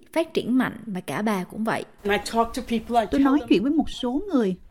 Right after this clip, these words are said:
Speaker 3: tôi kể cho họ nghe câu chuyện của tôi. Tôi kể cho họ nghe tôi đã từng là một con số không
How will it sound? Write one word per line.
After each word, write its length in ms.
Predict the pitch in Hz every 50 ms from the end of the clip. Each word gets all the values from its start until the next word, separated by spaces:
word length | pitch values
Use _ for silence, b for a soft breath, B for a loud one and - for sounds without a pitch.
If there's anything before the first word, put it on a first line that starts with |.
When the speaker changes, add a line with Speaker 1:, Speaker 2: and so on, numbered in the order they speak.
| - -
Speaker 3:
tôi 120 | - 233 - -
kể 280 | 220 165 160 190 247
cho 140 | 254 294 262
họ 260 | 226 214 190 151 - 196
nghe 140 | 208 202
câu 200 | 196 - 190 190
chuyện 300 | 185 - 190 170 160 165
của 80 | 170 -
tôi. 340 | - - 240 240 240 226 202 b b b b b b b b
Tôi 120 | - 302 -
kể 260 | 302 247 196 185 247
cho 120 | - 339 294
họ 240 | - 240 220 175
nghe 260 | 190 202 226 226 214 208
tôi 340 | 214 - 208 202 196 185
đã 140 | 185 170 175
từng 240 | 208 - 226 190 180
là 60 | 175
một 100 | 170 175
con 180 | - 214 220 226
số 180 | - - 277
không 400 | 294 - 294 262 262 254 254 240